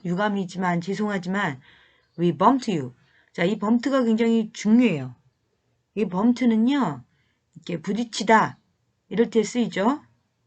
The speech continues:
뭐 어떤 때는 범퍼 해서 이알을 붙이면 범퍼이죠. 어, 자동차의 범퍼. 어, 앞에 이렇게 부딪히지, 부딪히면 이렇게 충격이, 이 흡수가, 어, 덜 되도록 하는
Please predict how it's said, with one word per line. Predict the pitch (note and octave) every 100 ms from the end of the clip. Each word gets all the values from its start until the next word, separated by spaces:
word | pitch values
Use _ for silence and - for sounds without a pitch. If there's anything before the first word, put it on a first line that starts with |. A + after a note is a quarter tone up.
| _
뭐 | D3+
어떤 | E3+ B3+ A3+
때는 | G#3 F3
범퍼 | F#3 G#3+ G#3 D#3+ B2 _ -
해서 | A3
이알을 | G3+ G3 B3+ B3
붙이면 | F#3+ F#3 G#3 F3+
범퍼이죠. | F#3+ G#3+ A3 E3+ E3 B2+ B2 _ _ _ _ _ -
어, | D3 C3 C3 _
자동차의 | - E3+ A#3 A#3+ G#3
범퍼. | F3 F3 E3+ D3 - _ _ _ _ _
어, | - - -
앞에 | - E3+ _ - D#3 F3+ C4
이렇게 | A3 -
부딪히지, | G#3 G3 G#3+ - A3 G#3 F3+ F#3+ F#3 D#3 _ D#3 - -
부딪히면 | A3+ A3 A3 A#3 A#3
이렇게 | G3 G3+
충격이, | G3+ F4+ E4 D4+ G3+ F#3+ A3 C#3 C3 - _ -
이 | E3 D#3+
흡수가, | D3+ A#3 B3 A3+ F#3 F3+ C#4 - _ _ _ -
어, | D3+ C#3+ C3+ -
덜 | G3 A3+
되도록 | A#3 F3+ E3+ D3+ C4+
하는 | A#3 D#3 B2+